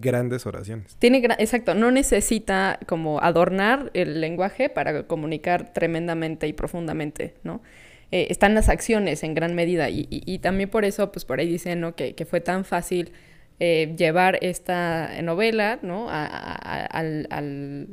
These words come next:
Speaker 2: un medio audiovisual porque ya está un poco ahí.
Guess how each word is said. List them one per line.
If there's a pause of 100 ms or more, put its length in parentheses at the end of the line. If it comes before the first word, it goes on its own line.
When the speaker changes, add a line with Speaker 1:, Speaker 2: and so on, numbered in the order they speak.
(200)
Speaker 2:
un
medio
audiovisual
porque
ya
está
un
poco
ahí.